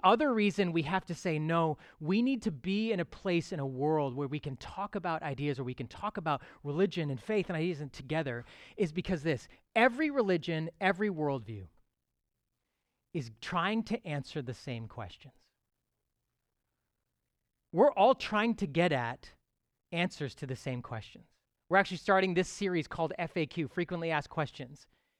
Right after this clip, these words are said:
And what does it mean in a world of ideas and religion, the fact that there's all kinds of diversity of ideas and religions out there, and yet underneath every one of us, no matter where you were born or what your background is or what your faith background is, we're all trying to figure out, "Why am I here on earth?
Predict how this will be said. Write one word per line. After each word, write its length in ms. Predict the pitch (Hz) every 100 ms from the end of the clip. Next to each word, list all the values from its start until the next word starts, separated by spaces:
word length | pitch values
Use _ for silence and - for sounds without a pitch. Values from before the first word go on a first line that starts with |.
| -
And 200 | 165 165
what 140 | 226
does 160 | 254 233
it 140 | 214
mean 600 | 175 196 240 226 135 123 - _ _ -
in 140 | 190
a 60 | 180
world 440 | 165 190 233 247
of 80 | 220
ideas 480 | 202 170 208 226 196
and 100 | 180
religion, 460 | 180 202 170 170
the 80 | 165
fact 320 | - 208 202
that 60 | 185
there's 180 | 185 180
all 160 | 277
kinds 320 | - 294 302
of 80 | 262
diversity 480 | 202 185 240 - 240
of 100 | 208
ideas 380 | 202 196 240 214
and 80 | 208
religions 360 | 214 190 196
out 140 | 196 190
there, 140 | 202
and 100 | 185
yet 160 | 175 -
underneath 480 | 208 262 269 190 185
every 220 | 208 220
one 160 | 247 185
of 100 | 170
us, 160 | 170 -
no 80 |
matter 240 | 175 165 160
where 160 | 160
you 160 | 226 262
were 80 | 254
born 420 | 160 170 175 180 - -
or 80 | 165
what 200 | 170 202
your 100 | 247
background 440 | 202 185 202 185
is 160 | 185 170
or 60 |
what 240 | 147 202 -
your 80 | 247
faith 260 | 247 233
background 380 | 208 180 180 160
is, 160 | 160 - -
we're 140 | 185 233
all 140 | 254
trying 260 | 254 240 233
to 80 | 202
figure 320 | - 180 175
out, 240 | 143 135 - -
"Why 180 | 151 196
am 100 | 220
I 60 |
here 260 | 175 156 147
on 120 | 123
earth? 240 | 120 98